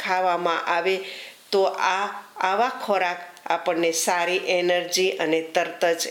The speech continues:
એનર્જી આપે છે. પરંતુ આપણે ત્યાં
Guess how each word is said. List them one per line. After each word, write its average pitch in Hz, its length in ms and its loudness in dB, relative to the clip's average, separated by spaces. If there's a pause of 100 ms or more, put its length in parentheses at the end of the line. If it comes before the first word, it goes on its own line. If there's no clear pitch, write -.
એનર્જી 160 640 0
આપે 143 440 -2
છે. - 340 -4 (840)
પરંતુ 269 440 2
આપણે 226 600 0
ત્યાં 180 280 0